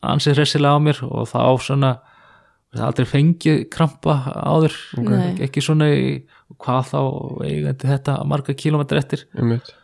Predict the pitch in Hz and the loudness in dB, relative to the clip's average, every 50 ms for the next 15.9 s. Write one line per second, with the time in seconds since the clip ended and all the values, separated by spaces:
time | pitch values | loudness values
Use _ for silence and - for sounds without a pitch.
0 | _ _ _ _ - 110 - - 127 123 127 127 131 135 123 120 117 - - 120 | _ _ _ _ -18 -14 -8 -2 0 2 4 4 4 4 2 2 0 -2 -2 0
1 | 120 123 123 131 135 131 - - 147 143 131 - 139 139 139 135 - 139 135 135 | 2 4 4 4 2 0 -2 -2 -2 -2 0 0 0 0 0 0 2 2 2 2
2 | 131 - - _ - - - - - 156 160 160 151 135 127 127 151 143 - 120 | 0 -2 -8 _ -12 -10 -6 -2 0 2 4 6 6 4 4 2 -2 -2 -2 0
3 | 107 104 104 107 117 123 113 - 120 110 - 113 120 - 139 135 127 123 117 - | 0 2 2 2 2 0 0 -2 -4 -2 0 0 0 2 0 0 0 0 0 2
4 | 135 135 139 135 - - - 147 147 147 147 143 139 131 123 123 123 107 - 117 | 2 2 2 0 -2 -2 -2 0 0 0 0 2 2 2 2 2 2 0 0 -2
5 | 110 107 - - 120 113 - - 127 127 120 - - - - - - 117 110 110 | -4 -4 -2 -4 -4 -2 0 0 0 2 2 0 -2 -4 -6 -8 -6 -6 -6 -6
6 | 107 - 117 123 131 127 123 127 131 - 135 123 - 127 113 117 117 139 139 135 | -8 -6 -4 -2 0 0 0 0 0 -2 -2 -2 -2 -4 -4 -2 0 2 2 2
7 | 135 - 117 117 113 - - 123 120 117 - 127 117 117 113 - - 127 - - | 0 0 -2 -2 -2 -2 -4 -2 -2 -2 -4 -4 -4 -4 -4 -4 -6 -6 -2 0
8 | 151 127 139 - - - _ _ _ _ - 226 208 185 180 - - - 117 127 | 0 0 0 -2 -4 -10 _ _ _ _ -6 -6 -6 -6 -6 -10 -14 -8 -2 0
9 | 123 123 127 127 120 - - 139 123 120 120 - _ _ - 117 - _ _ _ | 2 4 4 4 2 0 -2 -2 -2 -2 -4 -8 _ _ -18 -18 -18 _ _ _
10 | _ _ _ _ - - - - 131 123 120 131 127 - - 123 117 127 131 131 | _ _ _ _ -20 -14 -8 -2 2 4 4 4 4 2 2 4 6 6 6 6
11 | 123 120 - 135 131 135 127 120 123 120 120 120 120 120 120 120 123 117 117 117 | 4 4 2 0 0 0 -2 0 0 0 0 2 2 2 0 0 -2 -2 -4 -4
12 | - - 113 - - - - - - - - - 135 139 135 131 - - 139 131 | -4 -4 -4 -2 -2 -4 -4 -6 -10 -12 -6 0 2 2 2 2 0 0 0 0
13 | 135 - 135 131 127 123 123 123 127 113 117 131 131 127 127 131 131 127 - 139 | 0 2 2 4 4 4 2 0 -2 -4 -2 -2 -2 0 0 0 -2 -2 0 0
14 | 135 131 127 117 131 131 - - 131 127 123 123 120 113 117 110 110 101 - - | 0 0 2 0 0 0 0 0 0 2 2 2 2 2 4 4 2 2 0 -2
15 | - 151 165 - - - 123 117 117 - - 120 117 104 - - - | -4 -6 -6 -6 -4 -2 -2 -2 -2 0 0 0 0 0 -4 -6 -10